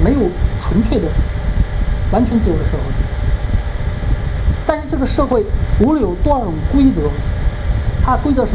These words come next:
分层的，到底都是普世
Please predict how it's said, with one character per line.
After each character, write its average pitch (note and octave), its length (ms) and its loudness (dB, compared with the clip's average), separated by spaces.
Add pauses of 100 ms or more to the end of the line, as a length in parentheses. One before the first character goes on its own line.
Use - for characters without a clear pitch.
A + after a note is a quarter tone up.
分 C4 140 4
层 - 100 -2 (180)
的， F#3 80 2 (1000)
到 C#4+ 140 4 (100)
底 F#3 100 4 (1200)
都 A3 80 2
是 - 80 0
普 - 380 2
世 - 160 0